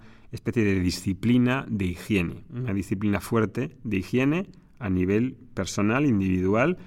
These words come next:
sin que nadie me tenga que imponer nada. Yo sé que eso viene bien para mí, para mi familia y para los demás. En algunos sitios de China, como en Pekín, por ejemplo, no ha habido ni un solo caso de virus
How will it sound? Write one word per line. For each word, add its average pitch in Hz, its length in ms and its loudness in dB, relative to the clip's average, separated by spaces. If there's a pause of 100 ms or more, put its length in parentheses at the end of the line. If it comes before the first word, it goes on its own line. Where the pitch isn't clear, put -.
(140)
sin 95 240 -4
que 98 100 -2
nadie 110 320 2
me 123 100 2
tenga 107 280 0
que 107 100 -2
imponer 98 460 0
nada. 98 420 2
Yo 107 140 -2
sé 107 220 0
que - 120 -6
eso 98 160 0
viene 104 240 2
bien 107 400 2
para 92 240 -2
mí, 151 320 2 (200)
para 104 260 -4
mi 98 100 2
familia 143 560 6
y 110 100 -2
para 95 200 2
los 90 160 0
demás. 87 420 -2 (540)
En 101 340 2
algunos 107 440 4
sitios 110 340 2
de 95 120 2
China, 110 360 2
como 95 360 -4 (140)
en 95 240 -12
Pekín, 135 400 2
por 131 120 0
ejemplo, 147 460 0 (360)
no 107 100 2
ha 117 40 6
habido 135 180 6
ni 123 180 8
un 175 140 6
solo 139 320 0
caso 127 400 -2 (140)
de 104 180 2
virus 147 480 4